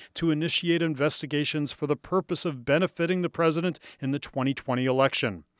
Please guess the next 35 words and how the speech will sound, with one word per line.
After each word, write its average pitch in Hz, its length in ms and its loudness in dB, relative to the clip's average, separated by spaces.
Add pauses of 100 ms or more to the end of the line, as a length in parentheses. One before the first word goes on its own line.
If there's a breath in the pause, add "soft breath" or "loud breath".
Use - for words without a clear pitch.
(300 loud breath)
The 123 160 4
evidence 127 460 2
does 117 280 -2
not 135 320 4
support - 480 0
the 147 120 2
accusation 139 600 0
that 139 140 -6
President 147 500 0
Trump 143 260 0 (280 loud breath)
covered 180 400 2
up 185 180 4
the 143 100 -4
summary 135 480 2
of 120 80 -2
his 117 160 -4
phone 131 280 -2
conversation 127 720 -2 (220 loud breath)
with 131 200 -4
President 127 460 0
Zelensky. 120 680 -2 (420 loud breath)
The 123 140 2
evidence 131 440 2
does 131 320 -2
not 135 300 4
support 185 500 2
the 160 120 4
accusation 151 680 0 (220 loud breath)
that 123 160 -6
President 151 520 0
Trump 151 360 2
obstructed 165 720 0
the 139 80 -6
Democrats' 143 720 0
impeachment 135 640 -6